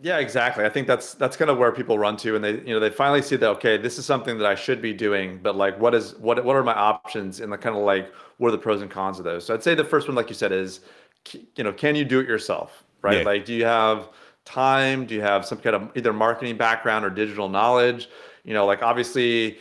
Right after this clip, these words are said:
Speaker 1: if you're part of a large practice, maybe this stuff is already taken care of for you. But if you're in a small practice, you got more time than money, you know, maybe at least learning some of the basics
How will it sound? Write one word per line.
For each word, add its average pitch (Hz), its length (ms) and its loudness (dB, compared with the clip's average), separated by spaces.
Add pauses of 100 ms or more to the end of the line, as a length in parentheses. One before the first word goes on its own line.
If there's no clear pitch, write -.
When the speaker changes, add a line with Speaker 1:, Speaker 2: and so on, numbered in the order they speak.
(160)
Speaker 1:
if - 140 -8
you're 147 140 4
part 165 240 2
of 127 60 0
a 123 40 4
large 113 360 4
practice, 139 560 0
maybe 117 220 -4
this 110 160 -6
stuff 123 220 -2
is 110 80 -2
already 107 160 2
taken 104 320 -6
care 95 260 0
of 117 80 -2
for 147 160 2
you. 160 80 0
But 120 120 0
if 110 100 -2
you're 123 100 0
in 107 80 -2
a - 40 -10
small 131 260 -2
practice, 127 640 0 (400)
you 101 80 -14
got 120 220 2
more 131 180 4
time 123 460 2
than 107 140 -2
money, 151 440 -2 (260)
you 120 100 -10
know, 110 140 2
maybe 139 280 4
at 123 100 4
least 135 180 -2
learning 120 220 0
some 117 140 -8
of 110 40 -4
the 104 60 -4
basics 104 340 -4